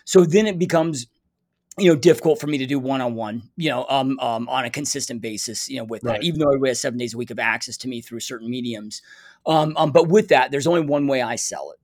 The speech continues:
Speaker 1: right? Which is to, to, you know, they've gotta book a call with me, you know, or my team to go out there and walk them through. But that, what that allows me to do is very quickly,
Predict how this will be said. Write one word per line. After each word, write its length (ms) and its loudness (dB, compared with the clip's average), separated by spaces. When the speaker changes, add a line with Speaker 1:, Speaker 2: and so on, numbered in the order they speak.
Speaker 1:
right? 200 -6
Which 220 -6
is 300 -6
to, 240 -6
to, 360 -4
you 100 -6
know, 80 -12
they've 240 -8
gotta 240 2
book 200 -4
a 60 -8
call 300 -2
with 180 -10
me, 260 -14
you 80 2
know, 100 10
or 200 8
my 200 6
team 320 -2
to 60 -6
go 140 -2
out 140 -2
there 100 -8
and 120 -6
walk 240 0
them 160 -12
through. 160 -12
But 220 -4
that, 200 2
what 120 -4
that 180 4
allows 380 2
me 100 0
to 100 -2
do 460 -2
is 160 -6
very 280 6
quickly, 580 2